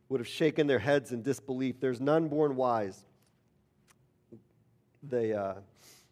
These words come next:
they would say, repeating the advice of their most cherished wise men. "Copy the forefathers. Teach him what has been said in the past, that he will set a good example." The early Greeks might have told him the story of Prometheus, whose quest for the fire of the gods ended in personal disaster. "Do not overreach,"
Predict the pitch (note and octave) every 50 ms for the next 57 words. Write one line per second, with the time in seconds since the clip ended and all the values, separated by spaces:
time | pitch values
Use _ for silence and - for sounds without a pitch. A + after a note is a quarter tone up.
0 | _ - C3+ B2+ B2 B2 B2+ A#2+ - - D3 B2+ B2 A#2+ A#2+ A#2+ - C3+ E3 D3+
1 | D#3 C#3+ C3 C3 A#2+ A2+ F#2 C3 C3 C3+ C3+ B2+ - B2 G2 A2+ A#2+ A#2+ B2 B2+
2 | B2 A#2 - - - - C#3 C3+ C3+ C3+ B2 A2 - - A2 A2 A#2 A#2+ B2 A2+
3 | A2 G2+ G2+ G#2 - - D3+ D#3 D#3 - E3 D3+ C#3 - - - C#3+ C#3+ C3+ C3+
4 | - A2 G#2+ G2+ F#2 F2 - - _ _ _ _ _ _ _ _ _ _ - -
5 | F#3 F3 - - D3+ C3 B2+ C3+ C#3+ C#3+ C3 B2+ D3 C#3 B2+ - - D#3 D3 C#3
6 | C3 A#2 A#2 - - D3 C3 B2+ A#2 G#2 - - B2 - A#2 A#2+ A#2 A#2 A#2 -
7 | C3+ A2+ A2+ G#2+ A2+ A#2 A2 G2+ G2 G#2 G#2 G2+ G2 G2+ - G#2 A2+ - _ _
8 | _ _ _ _ _ _ _ _ _ _ _ _ _ _ _ _ _ _ _ _
9 | _ _ _ _ _ - B2 C#3 - E3 E3 F3+ E3+ E3 C#3+ A#2+ C#3+ D#3+ D#3 C3+
10 | - - - C#3 C3 C3+ C3+ - - - C#3 C#3+ C#3 C3+ C3+ C3 A#2+ G#2 - -
11 | D#3+ C#3 C3+ B2+ B2 B2 - - C3 B2+ C3 D3 D3+ - - A#2 G#2+ G2+ - -
12 | B2+ B2 - - - D3+ D#3 C3+ - - - D3 A#2+ A#2+ - - D3 C#3 C#3 C#3+
13 | C#3+ C3+ G#2+ B2+ B2 G#2+ C3 B2+ B2+ B2+ B2+ - - - B2+ C3+ C3 A#2+ G#2 A2
14 | G#2+ G#2 - D3 C3 A#2 - - B2+ A#2 G#2 G#2+ A2 - A#2 G#2+ A2 A2 - -
15 | G#2 G#2+ A2 G2+ D3+ F3 F#3+ F#3+ F#3 F3 D#3+ D#3+ E3 D#3+ C#3 D3+ C#3 B2 C#3 C#3
16 | B2 - - -